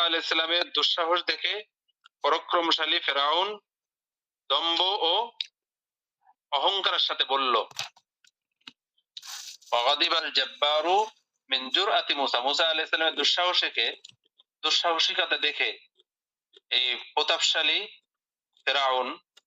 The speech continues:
সে ফি উলুবিন ওয়া কিবরিন, অহংকার এবং দম্ভের সাথে সে বলল, মান তাকুনু আইয়ুহা শাবু, হুম, মান তাকুনু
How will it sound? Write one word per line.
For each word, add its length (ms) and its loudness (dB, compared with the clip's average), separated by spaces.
সে 240 2
ফি 100 0
উলুবিন 500 2
ওয়া 120 2
কিবরিন, 400 -2
অহংকার 600 2
এবং 240 2
দম্ভের 400 4
সাথে 260 -2
সে 80 0
বলল, 220 2
মান 160 0
তাকুনু 500 4
আইয়ুহা 380 2
শাবু, 560 2
হুম, 160 -2
মান 140 0
তাকুনু 420 2